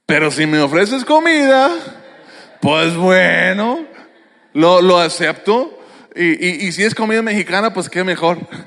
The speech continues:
<laughs> Entonces el siguiente día nosotros fuimos como familia, mm, sí, así descarados y como quiera fui. <laughs> Y, y comimos y saludamos a ellos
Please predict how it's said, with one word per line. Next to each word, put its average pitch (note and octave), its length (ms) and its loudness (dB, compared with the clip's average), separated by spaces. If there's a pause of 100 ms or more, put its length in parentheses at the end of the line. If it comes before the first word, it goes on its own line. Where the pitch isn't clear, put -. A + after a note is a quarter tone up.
(340)
<laughs> B3 600 -16
Entonces F#3+ 400 -6
el E3+ 60 -10
siguiente G3+ 280 0
día G3+ 200 4
nosotros G3 420 0
fuimos G#3+ 400 0
como F#3+ 260 -4
familia, G3 480 -2 (760)
mm, B2 380 -12
sí, - 600 -6
así C#3 200 -4
descarados D#3+ 600 -2
y - 20 -10
como C#3 180 -6
quiera D3+ 200 -2
fui. D3 260 -6
<laughs> D4 60 -16 (1200)
Y, F3+ 440 -2
y F3+ 60 -4
comimos A#3 800 0
y E3+ 260 -2
saludamos F3 560 0
a F3 120 -2
ellos G#3 420 -2